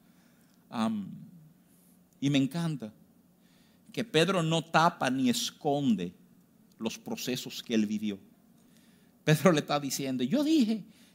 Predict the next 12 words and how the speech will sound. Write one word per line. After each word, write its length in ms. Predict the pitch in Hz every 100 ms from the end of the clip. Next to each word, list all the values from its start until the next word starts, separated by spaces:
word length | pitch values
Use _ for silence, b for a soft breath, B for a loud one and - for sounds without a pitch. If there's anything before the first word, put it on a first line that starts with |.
| _
que 140 | 196
pusiéramos 520 | 175 - 302 302 269
tres 180 | 233 285
enramadas, 440 | 247 269 277 240 226
pero 140 | 208
escúchame, 480 | 202 226 214 180 151 - b b b b _
estábamos 500 | - 240 220 190 180
más 160 | 180 175
asustados". 560 | 156 139 143 143 113 - _ _ _ _ _ _ _ b b b b _
La 240 | 135 143
palabra 460 | 143 131 160 175 170
ahí, 360 | 175 190 202